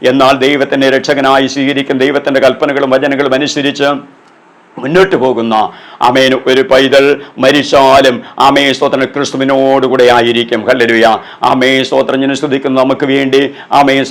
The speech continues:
അവ അന്ത്യനാളുകളിലെ കർത്താവിൻ്റെ വരവിനെക്കുറിച്ച് നമ്മോട്, ഹല്ലേലൂയ, അറിയിച്ചുകൊണ്ടായിരിക്കുന്ന ലോകത്തിൻ്റെ സംഭവങ്ങളൊക്കെ അറിയിക്കുകയാണ് കർത്താവും. ആമേൻ, "ഇതാ ഞാൻ വേഗം വരുന്നു" എന്ന് ദൈവത്തിൻ്റെ വചനം നമ്മെ പഠിപ്പിക്കുകയാണ്. അതുകൊണ്ട് നോക്കണമേ, ഹല്ലേലൂയ.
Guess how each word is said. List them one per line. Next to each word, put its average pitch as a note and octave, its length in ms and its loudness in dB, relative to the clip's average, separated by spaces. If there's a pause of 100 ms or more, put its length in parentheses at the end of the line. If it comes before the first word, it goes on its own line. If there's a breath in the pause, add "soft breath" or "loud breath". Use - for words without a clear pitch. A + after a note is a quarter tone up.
(120)
അവ B2 100 0 (180)
അന്ത്യനാളുകളിലെ C#3 680 0 (100)
കർത്താവിൻ്റെ C3+ 480 0
വരവിനെക്കുറിച്ച് C#3 760 0 (320 loud breath)
നമ്മോട്, C3+ 420 2
ഹല്ലേലൂയ, C#3 400 0 (100)
അറിയിച്ചുകൊണ്ടായിരിക്കുന്ന C3+ 1120 0
ലോകത്തിൻ്റെ C3+ 600 0
സംഭവങ്ങളൊക്കെ C#3 720 -2
അറിയിക്കുകയാണ് C3 420 0
കർത്താവും. C3+ 540 2 (260 loud breath)
ആമേൻ, B2+ 300 0
"ഇതാ C3+ 240 2
ഞാൻ C3+ 260 0
വേഗം C#3+ 540 4
വരുന്നു" C3 320 0 (240 loud breath)
എന്ന് C#3 220 -2
ദൈവത്തിൻ്റെ C3 420 0
വചനം B2+ 300 0
നമ്മെ C3 200 -2
പഠിപ്പിക്കുകയാണ്. B2 800 0 (260 loud breath)
അതുകൊണ്ട് C3+ 340 0
നോക്കണമേ, C3+ 440 0
ഹല്ലേലൂയ. C3+ 420 0